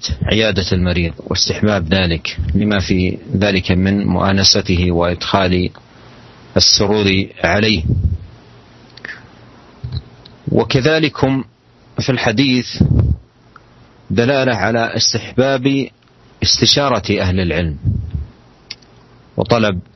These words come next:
النصيحة والتوجيه منهم، ولا سيما فيما يشكل على الإنسان، لأن سعد رضي الله عنه استشار النبي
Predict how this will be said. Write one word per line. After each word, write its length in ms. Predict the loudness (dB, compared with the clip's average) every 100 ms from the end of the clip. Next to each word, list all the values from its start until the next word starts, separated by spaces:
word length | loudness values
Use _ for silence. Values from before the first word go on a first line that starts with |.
| -2
النصيحة 680 | 0 2 2 0 0 -2
والتوجيه 600 | -2 -2 0 0 0 0 0
منهم، 420 | 0 0 0 -4 -10 _ -2
ولا 160 | 0 4
سيما 480 | 2 2 2 0 0
فيما 460 | 0 2 2 0
يشكل 480 | 2 0 0 0 0
على 340 | 2 2 0 -2 _ -20 -20 -20 -12 0
الإنسان، 540 | 2 4 2 2 0 -2 -4 -4 -4 -10 -20 -2 0
لأن 260 | 2 2
سعد 320 | 2 0 0
رضي 340 | 0 0 0 0
الله 200 | 0 0
عنه 300 | 0 0 -2
استشار 480 | -2 0 0 2 0
النبي 420 | 0 -2 -2 -6